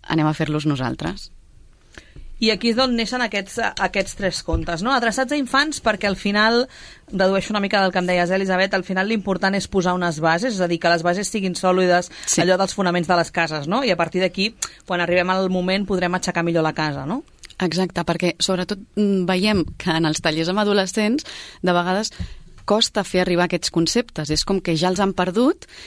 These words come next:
Speaker 1: i aleshores instaurar el bon tracte en aquestes edats és més difícil perquè, com tu bé dius, no hi ha aquests fonaments de base.
Speaker 2: Mhm.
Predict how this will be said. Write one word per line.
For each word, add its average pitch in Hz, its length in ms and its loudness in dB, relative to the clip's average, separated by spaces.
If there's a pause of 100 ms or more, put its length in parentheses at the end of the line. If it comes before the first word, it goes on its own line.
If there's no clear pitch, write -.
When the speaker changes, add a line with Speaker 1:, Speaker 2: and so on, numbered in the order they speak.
(140)
Speaker 1:
i 175 80 0
aleshores 180 360 2
instaurar 175 540 2
el 190 60 -2
bon 208 200 0
tracte 214 340 -2
en 180 40 2
aquestes 170 340 -2
edats 196 320 0
és 180 140 0
més 185 300 4
difícil 240 440 0
perquè, 170 220 -4
com 165 160 0
tu 170 140 0
bé 185 100 2
dius, 226 320 0 (300)
no 202 100 4
hi 190 80 4
ha 202 60 2
aquests 180 220 -6
fonaments 143 500 0
de 147 100 -2
base. 143 400 -6 (1300)
Speaker 2:
Mhm. 233 260 -8